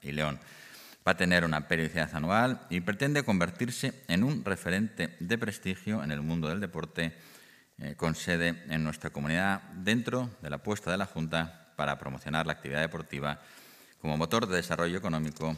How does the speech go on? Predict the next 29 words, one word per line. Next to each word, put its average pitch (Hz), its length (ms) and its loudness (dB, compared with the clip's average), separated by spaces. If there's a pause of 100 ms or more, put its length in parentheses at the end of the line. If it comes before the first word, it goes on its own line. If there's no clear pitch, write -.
(100)
de 78 140 -10
los 71 160 -12
bienes 85 260 -2
colectivos 73 580 -4
y 87 100 -6
generador 71 420 -2
de 69 80 -6
empleo, 69 360 -2 (640)
fundamentalmente 76 1000 2 (340)
mediante 73 380 -4
la 71 80 -4
celebración 71 640 -6
de 69 320 -8 (300)
importantes 65 800 -8 (200)
eventos. 60 420 -12 (1500)
La 90 80 -6
Consejería 101 380 4
de 120 60 8
Cultura 104 580 4
y 90 100 0
Turismo 135 420 -2
declara 101 720 2
la 90 120 2
villa 92 300 4
de 82 100 6
Molina 82 360 4
Seca, 143 540 -2
en 78 140 -2
León, 117 300 2